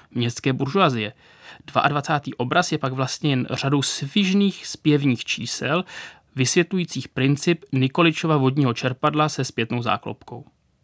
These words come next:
Letní zápoleň s Goethem je nicméně pozváním na výpravu do jiných světů, na opuštění očekávaných hranic literatury, na setkání s duchem, který těká od tématu k tématu, ne z důvodu přelétavosti,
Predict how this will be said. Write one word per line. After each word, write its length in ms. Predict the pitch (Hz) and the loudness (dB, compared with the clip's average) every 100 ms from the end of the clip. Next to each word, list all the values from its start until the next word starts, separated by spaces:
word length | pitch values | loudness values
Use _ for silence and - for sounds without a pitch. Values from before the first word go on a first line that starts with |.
| _ _ _ _ _ _ - - - - - _ _ | _ _ _ _ _ _ -20 -20 -20 -20 -20 _ _
Letní 300 | 139 190 233 | 0 2 2
zápoleň 440 | 151 170 - 240 202 | 4 2 0 0 2
s 100 | 131 | 2
Goethem 380 | 131 139 202 208 | 0 0 0 2
je 60 | |
nicméně 480 | 165 156 185 190 185 | 2 2 -2 0 0
pozváním 760 | - 123 127 143 156 165 190 165 | -2 -2 0 2 2 2 2 2
na 100 | 131 | 0
výpravu 500 | 123 - 160 165 165 | -2 0 0 0 2
do 120 | 151 | 2
jiných 340 | 143 165 160 | 6 4 4
světů, 460 | - 156 151 - - - _ _ - | 0 0 0 -4 -16 -20 _ _ -2
na 160 | 127 | 0
opuštění 600 | 131 - 160 - 170 165 - | 0 0 -2 0 0 0 0
očekávaných 840 | 143 180 165 165 160 165 165 143 | 0 0 2 2 2 0 0 0
hranic 300 | 143 139 - | 0 0 -2
literatury, 640 | 123 143 151 - 175 175 - - - - | -2 0 -2 -2 -4 -4 -8 -20 -20 -4
na 100 | 135 | -2
setkání 460 | - 139 151 147 139 | 0 -2 0 0 0
s 80 | 120 | 0
duchem, 600 | 135 - 170 170 104 202 | -2 -2 -4 -2 -2 -6
který 340 | - 147 135 - | -6 -4 -4 -2
těká 520 | 147 139 156 165 - | -2 0 0 0 -2
od 160 | 147 - | -8 -4
tématu 380 | 147 151 151 | 0 0 -2
k 100 | 151 | -6
tématu, 500 | - 127 143 151 165 160 - - | -4 -2 -2 -2 -6 -8 -14 -4
ne 200 | 208 240 | 0 2
z 80 | 143 | 2
důvodu 320 | 135 131 131 | 0 0 0
přelétavosti, 880 | - - 123 120 113 110 - - | -2 0 0 0 -2 -4 -10 -12